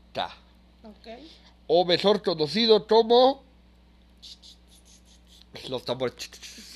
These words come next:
Speaker 1: El, el asesino de Facebook.
Speaker 2: Ok.
Speaker 1: Eh, el juzgado del, de la localidad de Salem condenó a un adolescente de quince años a un año de prisión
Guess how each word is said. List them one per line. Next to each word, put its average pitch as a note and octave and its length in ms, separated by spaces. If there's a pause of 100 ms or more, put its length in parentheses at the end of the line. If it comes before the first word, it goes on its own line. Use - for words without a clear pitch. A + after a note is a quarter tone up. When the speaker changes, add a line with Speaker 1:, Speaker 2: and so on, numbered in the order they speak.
(1200)
Speaker 1:
El, G#2+ 540
el G#2+ 200
asesino A2+ 480
de A#2+ 60
Facebook. G2+ 380 (340)
Speaker 2:
Ok. A3 220 (2750)
Speaker 1:
Eh, D3 520
el D3+ 60
juzgado G#3+ 500
del, F3 420
de C3+ 100
la C3+ 140
localidad C3+ 720 (240)
de B2+ 180
Salem D#3 600 (560)
condenó C#3 420
a F#3 60
un G#3 160
adolescente D#3 600
de C#3+ 100
quince D#3+ 400
años B2 400
a G2 60
un C3 200
año C#3 220
de B2 80
prisión C#3+ 480